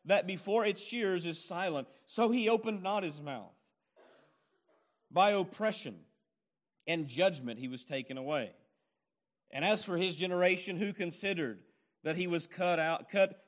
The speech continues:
cut out of, off out of the land of the living, stricken for the transgression of my people? They made his grave with the wicked and with a rich man in his death, although he had done no violence and there was no deceit in his mouth.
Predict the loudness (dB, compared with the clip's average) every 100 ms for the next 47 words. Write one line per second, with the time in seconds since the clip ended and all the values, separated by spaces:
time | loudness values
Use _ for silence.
0 | 0 2 2 4 6 6 4 0 -8 -8
1 | 2 4 4 2 2 2 -2 0 -2 -2
2 | -2 -2 -2 -4 -6 _ -10 -8 -2 0
3 | 2 0 -4 -6 -10 -6 -4 -4 -4 -4
4 | -4 0 0 0 -2 -4 -4 -4 -4 -4
5 | -8 -10 -20 _ _ _ _ _ _ _
6 | _ _ _ _ _ _ _ _ _ -4
7 | 0 0 -2 -4 -2 0 -2 -6 -8 -4
8 | -4 -4 -10 -8 -8 -4 -4 -4 -10 -12
9 | -10 -10 -10 -12 -8 -4 -4 -4 -6 -6
10 | -4 -6 -6 -6 -4 -4 -6 -6 -4 -4
11 | -6 -12 -12 -12 -12 -10 -10 -10 -12 -16
12 | -16 -16 -18 -18 -14 -10 -8 -10